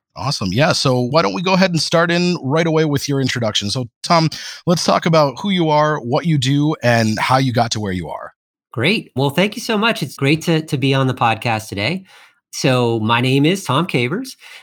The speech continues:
Speaker 2: My day job is consumer and market insights, what's commonly known as market research.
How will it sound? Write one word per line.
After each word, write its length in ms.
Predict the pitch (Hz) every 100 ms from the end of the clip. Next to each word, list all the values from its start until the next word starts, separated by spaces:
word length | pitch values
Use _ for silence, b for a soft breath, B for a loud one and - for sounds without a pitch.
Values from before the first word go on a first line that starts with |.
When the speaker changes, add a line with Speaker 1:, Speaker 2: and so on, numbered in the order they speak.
| B
Speaker 2:
My 180 | 127 143
day 300 | 107 151 233
job 520 | 202 131 139 214 - -
is 240 | 160 139
consumer 500 | - 139 - 151 156
and 140 | 156 143
market 320 | 139 139 147
insights, 600 | 123 117 190 294 294 -
what's 300 | 170 120 117
commonly 420 | - 127 123 123 117
known 280 | 113 117
as 220 | 113 107 -
market 320 | 110 110 -
research. 600 | 117 104 139 208 -